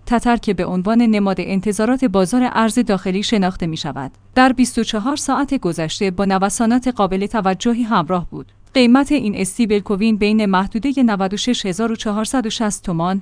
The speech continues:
تا نود و هشت هزار و نهصد تومان در نوسان بود و در لحظه تنظیم این گزارش با قیمت نود و هشت هزار و هشتصد و چهل تومان معامله شد. این سطح رکورد تازه‌ای در بازار داخلی تتر محسوب می‌شود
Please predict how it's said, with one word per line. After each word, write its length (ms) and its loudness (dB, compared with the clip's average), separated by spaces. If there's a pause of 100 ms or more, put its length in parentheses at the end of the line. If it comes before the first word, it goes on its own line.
تا 140 0
نود 300 0
و 60 -2
هشت 420 -4
هزار 240 -2
و 40 0
نهصد 380 -2
تومان 380 -4
در 160 0
نوسان 540 -2
بود 160 -10 (100)
و 100 6
در 120 6
لحظه 480 2
تنظیم 380 0
این 240 0
گزارش 500 -2
با 140 2
قیمت 400 0
نود 360 2
و 40 0
هشت 360 -2
هزار 220 -2
و 20 -2
هشتصد 420 -2
و 60 2
چهل 320 0
تومان 320 0
معامله 420 -2
شد. 300 -10 (200)
این 140 6
سطح 280 2 (120)
رکورد 480 2
تازه‌ای 480 0
در 180 2
بازار 360 0
داخلی 520 0
تتر 360 -2
محسوب 460 -4
می‌شود 420 -8